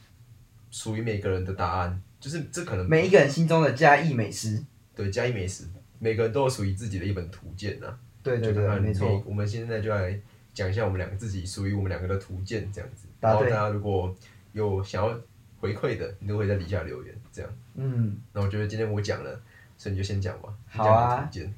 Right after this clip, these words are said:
Speaker 2: 哎，等一下，大家，各位听众有没有，有没有发现一件事情？这一集的主 key 终于已经不是我啦。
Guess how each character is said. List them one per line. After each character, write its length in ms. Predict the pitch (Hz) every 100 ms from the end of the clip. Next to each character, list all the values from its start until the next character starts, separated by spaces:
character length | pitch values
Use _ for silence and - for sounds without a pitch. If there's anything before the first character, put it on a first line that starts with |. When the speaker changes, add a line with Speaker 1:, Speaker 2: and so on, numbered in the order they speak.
| -
Speaker 2:
哎， 100 | 185
等 100 | 151
一 60 |
下， 340 | 190 190 135 - -
大 220 | 196 190
家， 140 | 196
各 140 | - 202
位 100 | 196
听 100 | 185
众 120 | 175
有 40 |
没 60 | 135
有， 80 | 139 143 -
有 120 | 120
没 60 | 135
有 60 |
发 180 | 139 131
现 180 | 156 120
一 40 |
件 120 | 117 120
事 240 | - 110
情？ 160 | 104 101 - - - -
这 140 | 196
一 160 | 202 196
集 180 | 135
的 140 | 120 123
主 240 | 117 110
key 380 | 101 156 135 110 -
终 220 | 147 135
于 80 | 110
已 20 |
经 160 | 113 117
不 80 | 113
是 160 | -
我 240 | 107 82 -
啦。 300 | 50 -